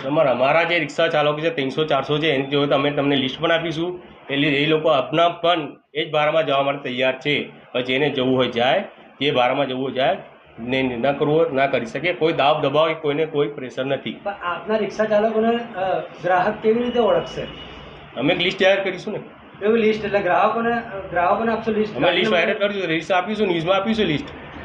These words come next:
Speaker 1: જેટલી રિક્ષાઓ છે, રિક્ષાઓની જેટલી અમારી છે, એ રિક્ષાવાળા લઈ જશે.
Speaker 2: એટલે એ રિક્ષા જેટલી છે એટલી હવે, અ, ઓછા ભાવમાં જ બેસાડશે?
Speaker 1: ઓછા ભાવમાં બેસાડશે.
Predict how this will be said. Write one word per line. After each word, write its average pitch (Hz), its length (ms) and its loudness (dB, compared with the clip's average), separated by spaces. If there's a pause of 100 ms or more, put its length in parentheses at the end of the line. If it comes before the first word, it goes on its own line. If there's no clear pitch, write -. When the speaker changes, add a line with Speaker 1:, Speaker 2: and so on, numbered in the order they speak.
(120)
Speaker 1:
જેટલી 156 180 0
રિક્ષાઓ 180 280 2
છે, 180 120 0
રિક્ષાઓની 165 360 2
જેટલી 160 260 0
અમારી 160 200 4
છે, 170 160 -2
એ 156 100 2
રિક્ષાવાળા 160 440 2
લઈ 202 160 0
જશે. 147 280 -4
Speaker 2:
એટલે 208 380 0
એ 220 100 4
રિક્ષા 220 260 2
જેટલી 220 300 -2
છે 220 100 0
એટલી 220 300 4
હવે, 214 280 4
અ, 202 220 4
ઓછા 185 400 -2
ભાવમાં 196 300 2
જ 214 40 -2
બેસાડશે? 175 420 -4
Speaker 1:
ઓછા 175 180 2
ભાવમાં 160 280 2
બેસાડશે. - 400 -2